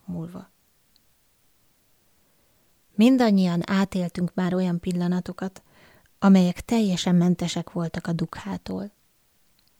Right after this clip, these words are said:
Amikor ezek a pillanatok megvalósulnak, folt nélküliek vagyunk, mentesek minden hibától, szenvedéstől és félelemtől. Egyszerre vagyunk nyugodtak, és biztonságban is érezzük magunkat.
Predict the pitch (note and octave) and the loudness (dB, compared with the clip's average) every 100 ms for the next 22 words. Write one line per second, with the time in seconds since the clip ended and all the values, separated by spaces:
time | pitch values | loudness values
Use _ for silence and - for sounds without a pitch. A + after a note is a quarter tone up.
0 | _ _ _ G3+ F#3+ F#3 F#3 G3 - F3+ | _ _ _ 6 6 6 -2 -2 -4 -4
1 | - A3+ G#3 F#3 E3 E3 F#3 F3 F3 F#3+ | 2 2 4 2 -2 -4 -2 0 0 0
2 | F3+ - F#3 F3 F3 - - - - F3+ | 0 -2 -2 -2 -2 -6 -16 -10 -4 -4
3 | E3 E3+ D#3 - - E3+ D#3+ - F3+ E3+ | -4 -6 -6 -8 -8 -8 -8 -12 -10 -6
4 | D#3+ F3 - _ - - _ G3 G3 F#3 | -6 -6 -10 _ -20 -20 _ 6 6 6
5 | F3+ - E3+ F#3 F#3+ F#3+ F3+ F3+ E3 E3+ | 0 -4 0 4 6 6 4 2 2 -2
6 | D#3 E3 - E3+ F#3 - _ - G#3 F#3 | -6 -8 -10 -12 -12 -18 _ -4 2 2
7 | E3 D#3+ D#3+ - - F#3+ F#3+ F3 - - | 0 -4 -8 -12 -12 -10 -8 -10 -10 -10
8 | D#3+ D#3 D#3+ F3 E3+ - F#3 F#3+ _ _ | -8 -6 -6 -6 -8 -12 -14 -14 _ _
9 | _ _ _ _ _ _ _ - F#3+ - | _ _ _ _ _ _ _ -4 -4 -2
10 | - G3+ F#3+ F#3 F3 F3 F3 F#3 F#3+ F#3 | -2 -2 -2 -4 -2 0 0 0 -2 -6
11 | - F#3 E3+ E3+ F#3+ G3+ - F#3 - F3+ | -8 -10 -10 -6 -2 -2 -2 -4 -6 -6
12 | F3+ F3 E3+ E3+ D#3+ D#3+ E3 - E3 D#3+ | -4 -4 -4 -6 -6 -8 -10 -10 -8 -8
13 | D#3 F#3 - G3 | -8 -10 -14 -18